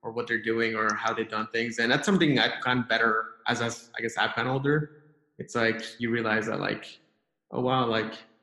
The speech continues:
I had this really bad day today," and, but no one knows it.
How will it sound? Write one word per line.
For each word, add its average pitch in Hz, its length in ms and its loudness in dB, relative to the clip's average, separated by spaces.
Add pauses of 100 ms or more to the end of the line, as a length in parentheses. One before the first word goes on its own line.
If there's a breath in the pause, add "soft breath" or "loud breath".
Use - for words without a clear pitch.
(120)
I 123 80 2
had 135 80 0
this 127 160 -4
really 131 380 2
bad 113 260 2
day 117 180 4
today," 107 340 -2
and, 107 180 -2 (360)
but 120 160 0
no 120 180 2
one 120 260 2
knows 113 340 2
it. 165 260 4